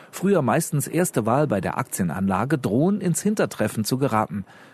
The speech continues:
meint der selbstständige Finanzanalyst Antonio Somese.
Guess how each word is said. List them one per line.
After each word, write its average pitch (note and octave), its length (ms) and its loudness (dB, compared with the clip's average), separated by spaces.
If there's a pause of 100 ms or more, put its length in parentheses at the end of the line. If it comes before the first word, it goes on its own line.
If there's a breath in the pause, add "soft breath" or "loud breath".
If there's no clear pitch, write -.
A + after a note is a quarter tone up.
(100)
meint G2+ 220 0
der F#2 260 0
selbstständige F#2+ 680 -4
Finanzanalyst C3 880 -2
Antonio E3+ 440 0
Somese. F3+ 480 -2